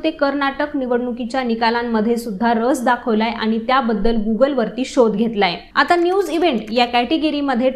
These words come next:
टॉप टेन सर्च केले जाणारे कीवर्ड्स कोणकोणते आहेत, याबद्दल सांगायचं झालं तर चांद्रयान तीन, कर्नाटका इलेक्शन रिझल्ट्स, इस्रायल न्यूज, सतीश कौशिक, बजेट ट्वेंटी ट्वेंटी थ्री, तुर्की अर्थक्वेक, अतिक अहमद, मॅथ्यू पेरी,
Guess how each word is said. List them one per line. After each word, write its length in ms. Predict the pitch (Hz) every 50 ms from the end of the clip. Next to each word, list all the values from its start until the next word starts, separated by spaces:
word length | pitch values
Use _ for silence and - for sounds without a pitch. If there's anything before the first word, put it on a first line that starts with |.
| 262 -
टॉप 220 | 269 269 294 - - - -
टेन 180 | 311 294 302 320 320 -
सर्च 240 | 294 269 269 262 -
केले 240 | - 262 262 240 233
जाणारे 380 | 233 240 226 226 233 226 226
कीवर्ड्स 520 | 226 226 262 254 226 226 226 220 220 - -
कोणकोणते 520 | - 320 339 339 330 330 320 311 294 302
आहेत, 280 | 269 240 240 240 233 233 240
याबद्दल 460 | 254 269 302 277 320 - - 320 311
सांगायचं 440 | 311 311 285 240 233 240 233 233 247
झालं 400 | 233 240 233 214 214 214 240 285 - - - - - - -
तर 100 | 359 359
चांद्रयान 600 | 359 - 349 294 302 311 311 320 320 311 320 320 320
तीन, 220 | 294 285 294 311 349 - - - - - - -
कर्नाटका 600 | 339 349 359 381 381 370 359 392 381 381 392 359
इलेक्शन 420 | 320 285 294 302 - - 311 285
रिझल्ट्स, 500 | 269 294 302 277 339 262 214 214 214 - 220 - 214
इस्रायल 440 | 247 226 247 294 302 320 330 330 311
न्यूज, 300 | 302 294 302 320 320 320 - - - - - -
सतीश 360 | 285 277 - 370 415 427 427 370
कौशिक, 420 | 320 302 302 - 302 294 302 - - - - - -
बजेट 480 | 269 277 277 311 320 349 330 - - -
ट्वेंटी 340 | 294 262 262 262 254 285 294
ट्वेंटी 320 | 285 277 226 233 226 247
थ्री, 260 | 220 - 277 285 302 339 339 - - - - - - - -
तुर्की 300 | 370 370 359 349 403 415
अर्थक्वेक, 640 | 339 330 302 320 - - 320 320 311 330 320 - - - - -
अतिक 360 | - 269 - 370 381 - - -
अहमद, 640 | 294 302 294 277 277 285 311 311 - - - - 254
मॅथ्यू 320 | 254 269 262 269 403 403 392
पेरी, 360 | 403 339 302 262 285 294